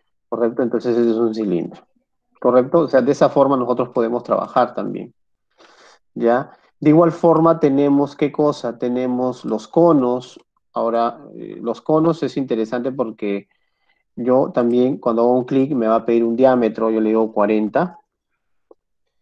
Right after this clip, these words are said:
Y si quiero un cono recto, le digo, "Ya, pues le doy la altura, ¿sí?". Yo le digo, "¿sabes qué? Quiero cien".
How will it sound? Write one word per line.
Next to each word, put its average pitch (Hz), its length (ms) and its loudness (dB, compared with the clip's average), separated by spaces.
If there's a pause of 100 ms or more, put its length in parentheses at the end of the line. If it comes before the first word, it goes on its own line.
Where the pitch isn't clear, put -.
(240)
Y 160 140 2
si 147 180 -2
quiero 180 200 4
un 180 100 6
cono 180 300 4
recto, 170 420 2
le 147 140 0
digo, 131 180 -2
"Ya, 175 160 -4
pues 139 180 -4
le 127 60 -2
doy 135 140 0
la 131 80 2
altura, 120 360 -2
¿sí?". 147 140 -6
Yo 143 80 -4
le 123 120 -4
digo, 120 160 -4
"¿sabes 131 260 -6
qué? 156 200 -6
Quiero 120 260 -4
cien". - 280 -12